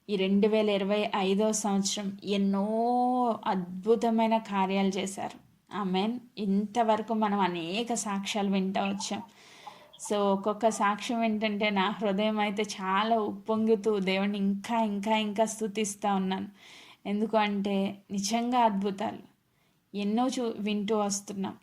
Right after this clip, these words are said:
ఎన్నో ఆశ్చర్యకార్యాలు వింటూ వస్తున్నాం. అసలు ఇలాంటివి పాసిబుల్ అవుతాయా అన్నవి కూడా పాసిబుల్ అయిపోయినాయి.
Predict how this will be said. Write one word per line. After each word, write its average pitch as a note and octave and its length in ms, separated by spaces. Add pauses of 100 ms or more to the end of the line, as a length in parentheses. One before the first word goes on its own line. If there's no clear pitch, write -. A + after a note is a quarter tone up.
ఎన్నో G#3 400
ఆశ్చర్యకార్యాలు G#3+ 960
వింటూ G3+ 340
వస్తున్నాం. G3 340 (420)
అసలు G3 240
ఇలాంటివి G#3+ 560
పాసిబుల్ G3+ 560
అవుతాయా A3 400
అన్నవి G#3+ 280
కూడా A3 200
పాసిబుల్ G#3+ 500
అయిపోయినాయి. F#3+ 600